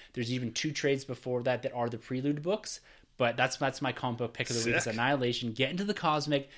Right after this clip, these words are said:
Speaker 1: because it's coming down in a big way with Guardians and with Avengers Infinity War as well.
Speaker 2: That's true. Um, so I'm just wondering, did you have a Guardians run leading up to that? I mean, I know we had, like, the seventies way back, but, like,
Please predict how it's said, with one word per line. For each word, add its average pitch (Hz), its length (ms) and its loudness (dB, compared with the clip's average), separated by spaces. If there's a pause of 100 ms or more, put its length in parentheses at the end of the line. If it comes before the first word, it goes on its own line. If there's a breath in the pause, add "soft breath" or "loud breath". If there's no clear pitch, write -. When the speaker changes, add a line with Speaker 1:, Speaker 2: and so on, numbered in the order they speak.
(180 loud breath)
Speaker 1:
because 123 240 -2
it's 120 100 2
coming 151 300 0
down 135 180 2
in 127 60 2
a 117 40 -2
big 123 300 -2
way 123 300 2 (260 loud breath)
with 120 320 0
Guardians 147 560 4 (280 loud breath)
and 117 200 0
with 127 180 2
Avengers 120 400 0
Infinity 113 400 -4
War 104 160 -4
as 98 140 -8
well. 98 180 -12 (140)
Speaker 2:
That's 95 240 0
true. 123 340 2
Um, 98 180 4 (200 loud breath)
so - 80 -2
I'm 156 40 0
just 180 140 2
wondering, 147 240 0
did 127 160 -6
you 180 120 -2
have 117 200 4
a 139 60 2
Guardians 104 400 0
run 101 260 0
leading 90 300 -4
up - 160 -2
to 123 80 0
that? 123 100 4
I 101 60 0
mean, 92 100 -2
I 92 60 0
know 98 140 2
we 110 100 2
had, 98 100 0
like, 82 120 -4
the 92 60 -8
seventies 87 640 -2
way 85 140 -2
back, 82 320 -2
but, 78 120 -4
like, 85 200 -4